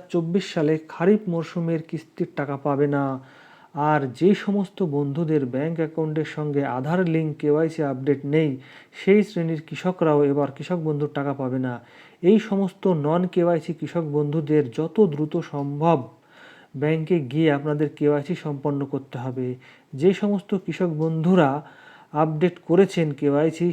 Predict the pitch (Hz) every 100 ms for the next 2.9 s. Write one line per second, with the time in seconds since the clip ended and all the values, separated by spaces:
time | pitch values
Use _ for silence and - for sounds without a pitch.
0 | - 156 151 170 - - 175 175 143 143
1 | 143 151 151 151 143 143 - 175 131 139
2 | 147 147 131 131 139 131 147 143 160